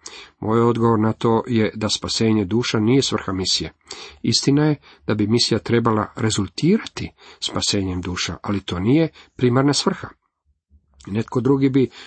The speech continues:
mogao reći: „Trebali bismo propovijedati evanđelje svakom stvorenju kako bismo bili poslušni zapovjedi našeg Gospodina Isusa Krista.” To su naša naređenja.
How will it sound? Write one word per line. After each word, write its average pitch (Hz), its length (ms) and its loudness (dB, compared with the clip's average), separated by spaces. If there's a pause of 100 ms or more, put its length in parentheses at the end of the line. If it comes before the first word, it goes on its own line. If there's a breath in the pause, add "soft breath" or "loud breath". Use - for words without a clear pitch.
(100)
mogao 131 300 4
reći: 135 280 2
„Trebali 143 420 2
bismo 131 300 0
propovijedati 131 840 -2
evanđelje 101 520 -2 (380 loud breath)
svakom 151 360 -2
stvorenju 143 540 2 (200 loud breath)
kako - 260 -4
bismo 117 240 -2
bili 120 260 2
poslušni 127 720 0 (180)
zapovjedi 110 440 0
našeg 110 300 -2
Gospodina 113 440 -2
Isusa 107 180 -2
Krista.” - 400 -4 (540 loud breath)
To 87 140 -10
su - 140 -8
naša 107 260 -4
naređenja. 117 640 2